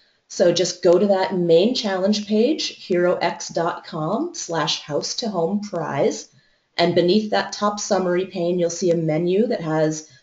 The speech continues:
one of the, one of the options on the menu is comments.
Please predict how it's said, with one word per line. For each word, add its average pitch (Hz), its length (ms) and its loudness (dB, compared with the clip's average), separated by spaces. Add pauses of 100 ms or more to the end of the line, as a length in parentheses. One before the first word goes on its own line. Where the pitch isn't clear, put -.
one 185 200 4
of 170 60 0
the, 170 300 -6
one 165 120 2
of 160 60 0
the 160 120 0
options 151 400 -4
on 156 100 0
the 151 80 -2
menu 143 360 -2
is 147 160 -4
comments. 165 800 -6